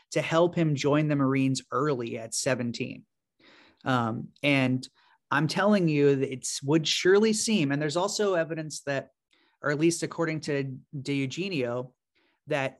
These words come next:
right after the assassination, Ferry started calling all the Civil Air Patrol people and asking them if they had the picture that you're talking about of him and Oswald. He was immediately trying to cut and sever that tie. And,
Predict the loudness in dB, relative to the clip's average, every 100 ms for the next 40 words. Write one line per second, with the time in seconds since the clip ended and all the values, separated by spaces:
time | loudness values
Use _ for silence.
0 | -20 -10 0 4 4 2 2 2 2 0
1 | -2 -2 -2 -4 -12 -16 -18 _ _ _
2 | _ _ 2 6 6 4 2 0 -2 -4
3 | 0 0 0 -2 -2 -2 -2 -4 -4 -6
4 | -6 -6 -6 -4 -6 -6 -8 -8 -8 -6
5 | -8 -4 -2 0 0 -2 -4 -2 -2 -2
6 | -6 -8 -4 -2 0 0 -2 -8 -6 -6
7 | -4 -8 -8 -8 -6 0 0 0 0 0
8 | -2 -6 -6 -2 -2 -2 -4 -14 -20 _
9 | -20 0 6 6 6 4 6 6 6 6
10 | 4 2 2 2 0 -4 -4 -4 -2 -4
11 | -2 0 0 -2 -4 -4 -4 -4 -6 _
12 | _ _ _ _ _ _ -4 -2 -2 -2
13 | -6